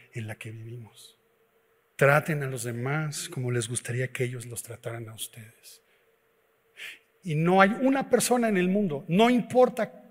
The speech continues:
cuánto niegue a Dios, que no esté de acuerdo con esto. No hay una sola persona que pueda objetar esto, ni una. Pero ¿por qué este mundo no puede vivir acorde a esta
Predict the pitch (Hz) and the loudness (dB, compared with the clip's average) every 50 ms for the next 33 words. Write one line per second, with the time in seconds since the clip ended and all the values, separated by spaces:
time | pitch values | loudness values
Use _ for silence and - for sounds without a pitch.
0 | - _ _ _ - - - - 226 214 220 220 220 220 208 - - - - - | -20 _ _ _ -20 -2 6 8 10 10 10 8 2 -2 -4 -6 -10 -20 -20 -20
1 | _ _ _ _ _ _ _ _ _ _ _ _ _ _ _ _ _ _ - - | _ _ _ _ _ _ _ _ _ _ _ _ _ _ _ _ _ _ 0 0
2 | 175 165 170 170 185 196 196 180 165 151 151 151 156 156 143 - - - - - | 2 2 2 2 2 2 4 4 4 4 4 4 0 -2 -4 -4 -10 -14 -16 -20
3 | _ _ _ _ - - 139 147 151 156 156 165 170 170 170 165 165 165 170 165 | _ _ _ _ -6 -4 -4 -2 -2 -2 0 0 2 2 2 2 2 0 0 0
4 | 165 165 175 170 170 170 - 170 151 - 160 143 143 127 123 117 113 107 - - | 2 4 2 2 2 0 2 0 2 2 2 0 0 -2 -4 -8 -10 -12 -16 -20
5 | _ _ _ _ _ _ _ _ _ _ _ _ _ _ _ _ _ _ _ _ | _ _ _ _ _ _ _ _ _ _ _ _ _ _ _ _ _ _ _ _
6 | _ - 127 131 147 165 165 156 - - 165 156 131 - 113 - - 135 127 113 | _ -10 -6 -2 -2 0 0 -2 0 -2 -2 -4 -4 -8 -10 -12 -10 -12 -12 -12
7 | - 120 - - 123 120 123 - - - 117 - - - - - 110 110 110 - | -12 -12 -8 -6 -6 -6 -6 -8 -10 -12 -12 -10 -10 -12 -10 -12 -12 -12 -14 -16
8 | - - - _ _ _ _ _ - 151 147 143 143 127 107 - - _ _ _ | -18 -20 -20 _ _ _ _ _ -10 -8 -8 -8 -8 -10 -12 -14 -20 _ _ _
9 | _ _ _ _ _ _ _ _ _ _ _ _ _ - - - _ _ _ - | _ _ _ _ _ _ _ _ _ _ _ _ _ -20 -20 -20 _ _ _ -6
10 | 131 120 117 - - 120 104 - - 139 135 139 143 - - - 139 117 95 104 | -4 -4 -4 -6 -6 -10 -8 -8 -6 -4 -4 -2 -4 -6 -8 -10 -10 -10 -6 -6
11 | 135 - 131 135 127 131 123 - - 131 127 139 139 123 123 120 110 123 127 135 | -6 -6 -6 -10 -8 -10 -8 -2 0 0 2 0 -2 -4 -4 -6 -6 -4 -4 -4
12 | 123 - - - - - - _ - 117 - - - 135 131 131 123 127 123 123 | -6 -8 -16 -18 -20 -20 -20 _ -16 -16 -10 -4 0 0 0 0 0 -2 -4 -4
13 | - - - - _ - - 98 120 117 - - - 127 120 123 | -8 -16 -20 -18 _ -4 -2 -2 -2 -2 -4 -6 -8 -10 -12 -12